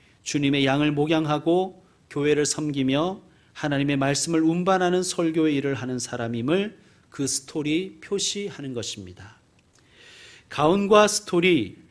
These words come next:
목사의 외적 표시라면, 목사의 내적 표시도 있습니다. 교단에 따라서 혹은 목사 개인에 따라-, 따라서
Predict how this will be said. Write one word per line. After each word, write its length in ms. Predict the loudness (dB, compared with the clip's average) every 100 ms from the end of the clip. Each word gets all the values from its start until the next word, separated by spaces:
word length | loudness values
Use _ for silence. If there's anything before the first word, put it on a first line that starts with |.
| _ _
목사의 720 | -4 -4 -2 2 6 6 4 2
외적 500 | 0 0 0 0 0
표시라면, 920 | -2 0 2 0 -2 -6 -10 -14 -20 _ _ _ _ _ -8
목사의 600 | -6 -6 -2 0 0 0
내적 580 | 0 -2 -2 -2 -2 -4
표시도 420 | -8 -6 -4 -4
있습니다. 680 | -4 -4 -6 -10 -12 -18 -20 _ _ _ -20 -20 _ _ _ _ -2
교단에 440 | 2 4 4 4
따라서 400 | 2 2 0 -2
혹은 340 | -2 0 2
목사 340 | 2 0 2 2
개인에 400 | 2 2 4 2
따라-, 320 | 2 2 0
따라서 720 | 0 0 0 -2 -2 -4 -6